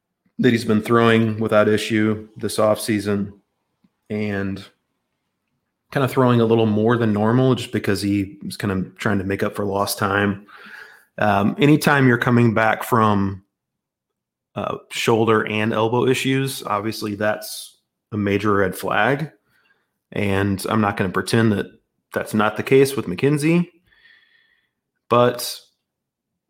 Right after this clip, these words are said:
because of those worries, his N F B C A D P right now is sitting at two thirty-five.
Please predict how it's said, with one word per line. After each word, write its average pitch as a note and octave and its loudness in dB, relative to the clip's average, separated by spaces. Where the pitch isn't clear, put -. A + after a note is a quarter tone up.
because D3+ 2
of G#2+ 2
those A2 4
worries, G#2+ 2
his A2 -6
N B2 -2
F A2+ -2
B A2 -2
C G#2+ -4
A G#2+ -2
D G#2+ -4
P A2+ -8
right G#2+ -6
now G#2 -2
is F#2+ -6
sitting G#2 -2
at - -14
two A2 -6
thirty-five. G#2+ 0